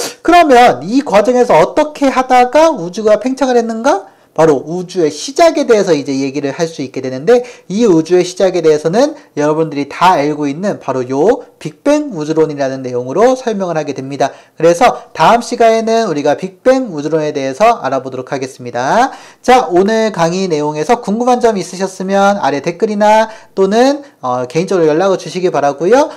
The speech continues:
어, 이번 시간도 강의 듣느라 수고 많으셨습니다. 고맙습니다.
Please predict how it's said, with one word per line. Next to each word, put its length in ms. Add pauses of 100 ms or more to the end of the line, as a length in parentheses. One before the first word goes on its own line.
(140)
어, 240
이번 280
시간도 440
강의 280
듣느라 380
수고 420
많으셨습니다. 840
고맙습니다. 960